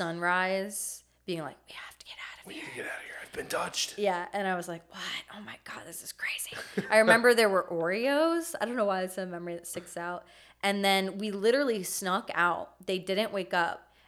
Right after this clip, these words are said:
Speaker 1: And we were on a beach. Like, it was a beach house. Like, we walked out and we were on a beach and we were like, "We don't know where the fuck we are."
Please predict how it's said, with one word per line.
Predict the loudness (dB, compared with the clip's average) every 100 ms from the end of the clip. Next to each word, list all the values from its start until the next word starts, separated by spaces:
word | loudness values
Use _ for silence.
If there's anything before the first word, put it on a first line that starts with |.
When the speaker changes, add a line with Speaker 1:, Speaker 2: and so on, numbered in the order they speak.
| _
Speaker 1:
And | 0 0 -2
we | -2
were | 0 2 2 -2 _ 0
on | 4 6 4 2
a | -2
beach. | -4 -8 -10 -12 -12 -12 -2
Like, | 0 2
it | 2
was | 4 4 4
a |
beach | 0 -4 -4
house. | -4 -4 -6 -8
Like, | -8 -4
we | -4 -2
walked | 4 6 6 6
out | 6 4
and | 2
we | -2
were | 0
on | 0 -2
a |
beach | -2 -6 -6
and | -6
we |
were | -2
like, | -2 -2
"We | -4
don't | -4 -4
know |
where | -4 -6
the |
fuck | -8 -6 -4 -4 -8
we | -8
are." | -6 -6 -8 -14